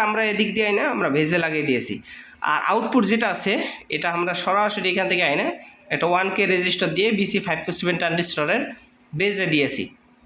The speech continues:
ঠিক আছে। আর ইমিটার তো সরাসরি আমাদের এই যে ইমিটার, ইমিটারে তো মাইনাস দিয়েছি। আর কালেক্টর যে আছে, ঠিক আছে, অর্থাৎ আপনার এটা হচ্ছে ট্রানজিস্টর, ট্রানজিস্টরের তিনটা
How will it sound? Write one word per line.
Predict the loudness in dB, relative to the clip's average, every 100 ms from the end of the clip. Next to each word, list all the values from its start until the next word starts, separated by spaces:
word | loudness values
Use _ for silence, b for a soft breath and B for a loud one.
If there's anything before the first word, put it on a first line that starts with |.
| _
ঠিক | 0 2
আছে। | 0 -2 B B B B 2 2
আর | 4 6
ইমিটার | 6 6 4 4
তো | 6 6 4
সরাসরি | 2 2 2 2 4
আমাদের | 4 2 2
এই | 4
যে | 6
ইমিটার, | 6 4 2 0 -4 -2
ইমিটারে | 2 2 2 2
তো | 2
মাইনাস | 2 0 0
দিয়েছি। | 2 2 0 B B -6
আর | -4 -2
কালেক্টর | 0 0 0 2 2
যে | 2 2
আছে, | 2 0 -2 -2
ঠিক | -2 0
আছে, | 0 -4 B B -10 -4
অর্থাৎ | -2 0 -2 -4 -4
আপনার | -4 0 0 0 -2
এটা | -2 -2
হচ্ছে | 0 0 0
ট্রানজিস্টর, | 0 0 0 0 2 0 0 -4 -14 -20 -20 _ -20 _ -6
ট্রানজিস্টরের | -2 0 0 0 0 2
তিনটা | 0 0